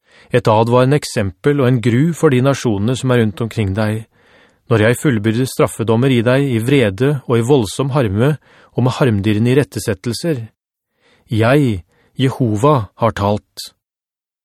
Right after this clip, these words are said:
Når jeg sender hungersnødens farlige piler over dem,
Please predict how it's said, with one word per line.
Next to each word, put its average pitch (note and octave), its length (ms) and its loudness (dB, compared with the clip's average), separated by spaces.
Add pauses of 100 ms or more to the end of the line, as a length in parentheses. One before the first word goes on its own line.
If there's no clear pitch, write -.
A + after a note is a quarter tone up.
(800)
Når A2 160 4
jeg A2+ 100 0
sender A2+ 300 0
hungersnødens A#2 840 0
farlige A2+ 400 0
piler A#2+ 400 0
over A#2 220 2
dem, C#3+ 220 2